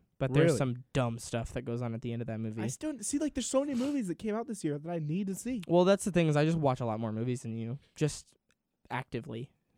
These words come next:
Speaker 2: Yeah.
Speaker 1: Yeah. So next, uh, next topic is original score.
Speaker 2: Oh, is, is
Speaker 1: Okay.
Speaker 2: Uncut Gems on here?
Speaker 1: Nope.
Speaker 2: What?
Speaker 1: Uncut Gems doesn't have one Oscar nomination.
Speaker 2: Un-, okay, I wanna be very clear. I do not like that movie, and you know I don't like Uncut Gems.
Speaker 1: I know you don't.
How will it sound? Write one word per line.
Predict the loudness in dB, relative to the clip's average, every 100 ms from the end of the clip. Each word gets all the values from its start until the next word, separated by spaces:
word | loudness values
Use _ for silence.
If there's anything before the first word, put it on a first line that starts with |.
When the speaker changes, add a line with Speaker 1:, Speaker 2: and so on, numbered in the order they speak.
| _
Speaker 2:
Yeah. | -6 -2 -4 -6 -12
Speaker 1:
Yeah. | -10 -12 -14 _ _ _
So | 2 6
next, | 6 2 -2 2
uh, | 4 6 4 4
next | 2 -2 2
topic | 0 2 -4 0
is | 2 2 0 -2
original | 0 2 0
score. | 0 0 0 -2 _ _ _ _ _ _ -6
Speaker 2:
Oh, | -2 0 0
is, | 2 0 0
is | 0
Speaker 1:
Okay. | 0
Speaker 2:
Uncut | 0 0 -2
Gems | -2 -2 -2
on | -2
here? | -4 -2
Speaker 1:
Nope. | 0 0 -4 _ _ _
Speaker 2:
What? | 2 6 8 6 4 4
Speaker 1:
Uncut | 4 4
Gems | 2 0 0
doesn't | -4 -4
have | -4
one | -4 -4 -4
Oscar | -6 -10 -12
nomination. | -12 -12 -14 -12 -12 _ _ _ _ 4
Speaker 2:
Un-, | 4 4 -2
okay, | 0 0 0
I | 0
wanna | 0
be | 0
very | 0
clear. | 0 -2 -2
I |
do | -2
not | 0 0
like | -2 -4
that | -6
movie, | -8 -8 -6
and | -2
you | 2
know | 2
I | 2
don't | 0
like | -4 -6
Uncut | -8 -10
Gems. | -6 -2
Speaker 1:
I | -2
know | 0
you | -2
don't. | -6